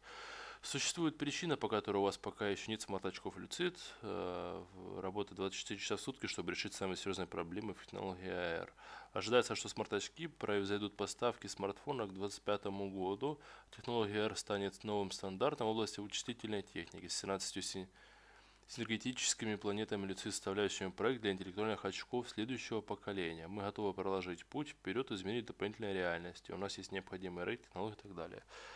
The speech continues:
Тяжело, тяжёлый перевод. М, как бы для, для понимания обывателя тяжеловат. Э, что можно? А, что, что вот я ещё хочу на что обратить внимание, это вот на ихнее презентационное видео.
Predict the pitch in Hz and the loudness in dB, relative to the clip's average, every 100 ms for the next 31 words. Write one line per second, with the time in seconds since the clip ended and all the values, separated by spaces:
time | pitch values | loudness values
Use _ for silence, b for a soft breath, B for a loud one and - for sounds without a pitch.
0 | B B B - - _ - 113 110 117 | B B B -20 -20 _ -8 0 2 4
1 | 98 90 - 107 104 87 - 87 92 123 | 4 2 -2 0 2 2 -2 -2 0 0
2 | 160 - - 113 B B B B B - | -4 -6 -14 -14 B B B B B -14
3 | 104 101 101 101 101 98 98 92 104 95 | -8 -4 0 0 2 2 0 0 4 4
4 | 92 90 95 101 95 101 101 95 - 101 | 4 0 0 -2 0 4 4 2 -2 -2
5 | 98 98 95 92 90 92 95 95 95 90 | -2 -2 -2 -2 -2 0 2 2 2 -6
6 | - 98 98 98 95 92 - B B B | -4 -2 0 0 0 0 -4 B B B
7 | B B B B - 95 95 - - - | B B B B -4 -2 0 -2 -4 0
8 | 110 107 104 90 82 82 - - 76 95 | 2 4 2 2 -2 -6 -10 -18 -10 -2
9 | 104 B B - - - 107 92 - - | -2 B B -10 -6 -2 2 2 0 2
10 | 110 101 95 - 98 98 92 - 98 98 | 4 4 2 -2 0 2 0 -2 -2 -2
11 | 95 - 98 90 - 92 92 - - 95 | -4 -4 -4 -4 -2 -2 -2 -4 -6 0
12 | 104 120 107 95 - 95 95 - 95 98 | 2 2 2 2 0 -2 -2 -4 -6 -6
13 | - 90 - 90 95 98 - 101 95 92 | -4 -6 -4 -4 -4 -6 -4 0 2 2
14 | 90 87 80 - | 0 -2 -4 -6